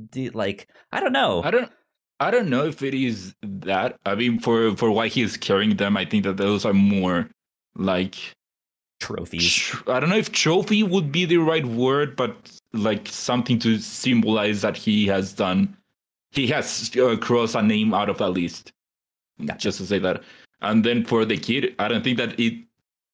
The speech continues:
Speaker 2: literally words of evil, but maybe he, it could be like, uh, if they come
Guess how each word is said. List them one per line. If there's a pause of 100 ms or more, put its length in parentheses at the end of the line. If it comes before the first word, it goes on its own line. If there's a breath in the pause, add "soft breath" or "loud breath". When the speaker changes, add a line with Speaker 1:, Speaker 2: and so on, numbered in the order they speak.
(640)
Speaker 2:
literally
words
of
evil,
but (140)
maybe
he,
it
could
be
like,
uh, (520)
if
they
come